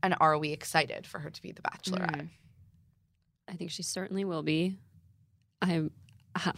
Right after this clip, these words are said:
Speaker 3: I mean, I have to be diplomatic. I don't, I don't know how compelling of a season it will be, but I
Speaker 2: Mm.
Speaker 3: do like her composure. Uh,
Speaker 2: <laughs>
Speaker 3: I, I mean,
Speaker 2: Is that,
Speaker 3: I
Speaker 2: like, a foundational
Speaker 3: I, I
Speaker 2: quality
Speaker 3: just
Speaker 2: that you
Speaker 3: don't
Speaker 2: really like about Becca?
Speaker 3: The, the prob-, the foundational
Speaker 2: <laughs>
Speaker 3: quality.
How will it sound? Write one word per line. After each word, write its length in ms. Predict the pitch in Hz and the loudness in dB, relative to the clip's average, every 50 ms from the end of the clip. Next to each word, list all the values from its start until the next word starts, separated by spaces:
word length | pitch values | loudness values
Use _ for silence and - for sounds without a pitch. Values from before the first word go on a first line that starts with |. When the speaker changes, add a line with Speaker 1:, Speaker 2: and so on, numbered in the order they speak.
| - - | -2 0
Speaker 3:
I 60 | 196 | 2
mean, 120 | 180 160 | 4 4
I 40 | 165 | 4
have 220 | 165 - - 160 | 2 0 -2 -2
to 100 | - - | 0 0
be 60 | 160 156 | 0 0
diplomatic. 580 | 160 160 - - 156 151 151 151 160 170 - - - | 0 0 0 2 4 4 4 4 4 4 2 2 0
I 40 | 170 | 2
don't, 280 | 165 - 156 - - - | 2 2 2 2 2 2
I 60 | 180 | 2
don't 260 | 180 - 165 151 - | 2 2 2 0 2
know 240 | 175 175 160 156 160 | 2 4 4 4 2
how 440 | 165 - - 151 151 - - - - - - - | 2 4 4 4 4 4 0 -2 -4 -10 -14 -6
compelling 440 | - - 170 165 - 151 156 156 165 | -4 -2 -2 0 0 0 0 0 0
of 80 | 160 - | -2 -2
a 60 | - | -4
season 300 | - - - 196 - 160 | -6 -6 -6 -4 -4 -4
it 100 | - - | -4 -2
will 120 | - - - | -4 -6 -4
be, 320 | - 180 170 220 247 269 | -2 0 2 2 2 4
but 240 | 220 202 185 175 - - | 4 4 4 4 2 2
I 100 | 175 175 | 0 0
Speaker 2:
Mm. 220 | 175 165 156 151 | 0 -2 -4 -4
Speaker 3:
do 180 | 165 - 180 175 | -2 -2 -2 -2
like 260 | 180 170 165 - - - | -2 -2 -4 -4 -6 -6
her 400 | - 180 170 170 170 170 190 185 - - - - - - - - - - - - - - - - _ _ _ - | -6 -4 -4 -2 -4 -4 -6 -8 -12 -18 -20 -20 -20 -18 -18 -18 -18 -18 -18 -18 -18 -20 -20 -20 _ _ _ -8
composure. 1200 | - 196 180 190 190 - - - 190 202 214 240 262 269 - 285 294 294 302 311 - - - - - - - 262 - - - - | -4 -2 -2 -2 -2 -2 0 0 2 2 2 0 -2 -4 -6 -6 -4 -4 -4 -6 -6 -8 -10 -12 -14 -18 -16 -14 -14 -14 -6 -2
Uh, 200 | - 269 - - - | 0 0 0 0 2
Speaker 2:
<laughs> 60 | - | 4
Speaker 3:
I, 720 | - 302 269 - 294 381 330 - 330 349 330 269 277 285 - | 4 6 8 8 8 8 8 8 6 8 8 8 8 8 8
I 120 | - 269 | 8 8
mean, 100 | 285 311 | 8 10
Speaker 2:
Is 40 | 302 | 10
that, 100 | 233 220 | 10 8
Speaker 3:
I 60 | 202 | 8
Speaker 2:
like, 120 | 226 233 240 | 8 6 4
a 40 | 226 | 4
foundational 580 | - 233 208 196 175 170 180 180 - 185 185 | 4 4 4 4 4 4 4 4 6 6 6
Speaker 3:
I, 20 | - | 6
I 20 | |
Speaker 2:
quality 280 | - - 175 165 165 180 | 6 6 6 8 8 6
Speaker 3:
just 120 | 185 190 190 | 6 6 6
Speaker 2:
that 80 | 180 | 6
you 60 | 202 180 | 6 6
Speaker 3:
don't 60 | 175 | 4
Speaker 2:
really 200 | 165 165 165 165 | 4 2 2 2
like 240 | 160 160 160 160 - | 0 0 0 0 0
about 180 | 175 170 160 | 0 0 0
Becca? 300 | - 185 185 - - 190 196 | 0 -2 -4 -2 -2 2 4
Speaker 3:
The, 120 | 311 - - | 4 4 4
the 160 | - 277 - | 2 0 2
prob-, 240 | 185 349 440 403 - | 4 4 4 4 4
the 100 | - 254 | 4 6
foundational 520 | 214 339 - 285 277 277 240 - 233 202 | 6 6 6 6 4 4 4 4 2 2
Speaker 2:
<laughs> 140 | 170 214 202 165 | 2 0 0 -2
Speaker 3:
quality. 80 | - | -2